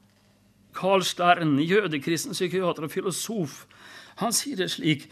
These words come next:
«Det er et syn som er like gammelt som historien, at måten vi utfyller hverandre på ikke begrenser seg til det fysiske, men til manns og kvinnens karakter.»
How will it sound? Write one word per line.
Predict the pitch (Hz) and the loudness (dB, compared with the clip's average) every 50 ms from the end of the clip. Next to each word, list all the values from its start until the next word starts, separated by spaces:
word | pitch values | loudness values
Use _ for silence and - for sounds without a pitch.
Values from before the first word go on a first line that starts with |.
| - - - - - - | -20 -20 -18 -18 -8 -2
«Det | 151 160 | 0 2
er | 185 214 208 | 4 4 4
et | 208 - | 4 4
syn | - - - 208 240 247 247 233 | 0 0 0 0 2 2 2 2
som | 247 - - - | 2 -2 -6 -6
er | 226 220 | -6 -4
like | 214 254 247 220 - - 190 - - - | -2 0 0 0 2 2 0 0 0 -2
gammelt | 247 262 202 160 151 156 147 - | 0 2 2 2 0 0 -2 -2
som | - 185 185 156 | -4 -4 -4 -4
historien, | 160 190 - - - 180 175 165 151 156 202 185 160 135 127 - - - - - - - - _ - 165 | -4 -6 -6 -6 -4 -4 -2 -2 -2 0 2 2 2 0 0 -4 -12 -20 -20 -20 -20 -20 -16 _ -2 0
at | 170 170 - | 0 0 2
måten | 165 170 208 - 233 190 156 143 - - - 240 208 | 0 2 2 4 4 4 4 2 -2 -6 -6 -4 -4
vi | 196 208 220 220 214 - - 208 | -4 -2 -4 -6 -6 -6 -6 -4
utfyller | 180 160 143 - - - 180 180 165 180 | -4 -4 -4 -6 -4 -2 -2 -2 -2 -4
hverandre | 208 - 196 180 175 180 180 | -6 -4 -4 -4 -4 -4 -4
på | 175 - 196 196 180 180 - - - | -2 0 2 4 4 2 0 -4 -4
ikke | 226 180 - - - 180 180 170 | -4 -4 -4 -4 -2 -2 0 0
begrenser | 208 214 208 190 - 170 156 - 165 156 | 0 0 0 -2 -2 -2 -2 -4 -4 -4
seg | - - 165 190 175 | -4 -2 -4 -4 -2
til | - 185 - | -4 -4 -2
det | - 208 190 - | -2 -4 -4 -4
fysiske, | 175 160 147 143 - 160 143 - - - 196 190 208 208 - - - - - - | -2 -2 -2 -2 -2 -4 -4 -6 -4 -2 -2 -2 -2 -2 -6 -18 -20 -20 -12 -4
men | - 147 151 160 208 220 196 180 143 127 | 0 2 2 4 4 4 4 2 2 0
til | - 170 190 196 | 0 2 2 2
manns | 170 160 165 170 147 151 147 - 180 | 2 2 2 2 0 0 -2 -4 -4
og | 170 - - | -6 -4 0
kvinnens | - 214 190 156 143 135 127 - | 0 2 4 4 2 2 0 -2
karakter.» | - 160 170 170 160 143 - 160 156 165 156 113 | -4 -6 -4 -4 -6 -6 -4 -2 0 0 0 0